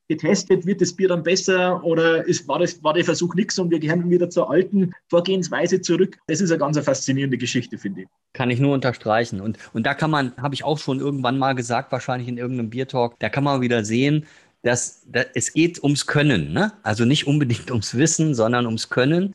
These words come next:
Speaker 2: Und das geht nur durch Übung und durch, durch ganz langes und intensives Ausprobieren,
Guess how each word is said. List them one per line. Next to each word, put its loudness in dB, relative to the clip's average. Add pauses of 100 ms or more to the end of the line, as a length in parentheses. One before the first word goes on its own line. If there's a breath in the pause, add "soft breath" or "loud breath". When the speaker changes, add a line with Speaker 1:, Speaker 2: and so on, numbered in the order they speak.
Speaker 2:
Und 0
das -4
geht 0
nur 0
durch -4
Übung -2
und -6
durch, -4
durch -4
ganz 0
langes -2
und -8
intensives -4
Ausprobieren, -2